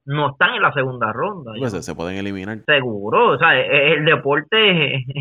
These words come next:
Speaker 1: el deporte,
Speaker 2: <laughs>
Speaker 1: todo equipo tiene oportunidad de ganar, ¿sabes? Es, es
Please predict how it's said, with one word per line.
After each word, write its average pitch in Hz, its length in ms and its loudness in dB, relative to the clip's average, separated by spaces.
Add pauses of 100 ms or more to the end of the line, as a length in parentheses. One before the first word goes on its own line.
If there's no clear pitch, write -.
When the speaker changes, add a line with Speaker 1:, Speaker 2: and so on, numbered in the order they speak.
(100)
Speaker 1:
el 135 120 0
deporte, 135 760 0
Speaker 2:
<laughs> - 40 -20
Speaker 1:
todo 160 220 4
equipo 180 300 -6
tiene 175 180 0
oportunidad 175 460 2
de 170 80 4
ganar, 156 580 4
¿sabes? 165 260 6
Es, 143 200 0
es - 60 -14